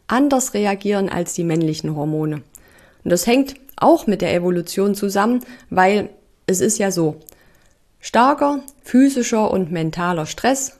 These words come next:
unter anderem durch eine extreme Restriktion der Kalorienzufuhr,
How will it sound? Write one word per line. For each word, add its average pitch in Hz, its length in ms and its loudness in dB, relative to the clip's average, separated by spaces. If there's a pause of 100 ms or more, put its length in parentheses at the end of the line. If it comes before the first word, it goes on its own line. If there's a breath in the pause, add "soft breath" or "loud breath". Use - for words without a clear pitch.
(120)
unter 262 320 2
anderem 202 580 -2
durch 170 240 -4
eine 180 280 -2
extreme 240 600 0
Restriktion 185 580 -4
der 180 120 -4
Kalorienzufuhr, 214 880 -2